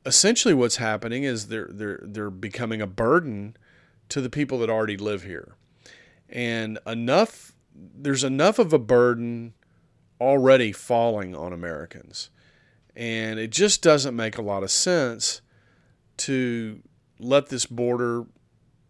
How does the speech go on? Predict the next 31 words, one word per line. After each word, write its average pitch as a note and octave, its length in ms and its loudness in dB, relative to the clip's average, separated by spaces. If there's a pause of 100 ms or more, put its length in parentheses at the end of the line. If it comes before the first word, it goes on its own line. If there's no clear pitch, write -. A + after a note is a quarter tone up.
(520)
stand A#2 480 -4
wide A#2 280 0
open G#2 480 -6
while G2 220 -6
people A2 320 -10
just G2+ 240 -8
walk G2 260 -2
across F#2 480 -6
it, F2+ 180 -10 (1000)
uh, E2 340 -10
flood D3 340 6
our C#3+ 120 4
schools. A#2+ 280 -2
I, C#3+ 320 -2
you're B2+ 280 0
gonna B3+ 180 4
hear C3 300 4
it. - 20 0
I, D3+ 280 0
I E3 40 0
can F3+ 120 0
almost A2 280 -2
promise C3+ 480 -2
you, G#2+ 80 -8
you're B2 140 -6
gonna B2 160 -4
hear G#2 500 -4 (800)
in A2+ 180 -6
this C3 180 4
school C#3 400 2
year D#2+ 400 -8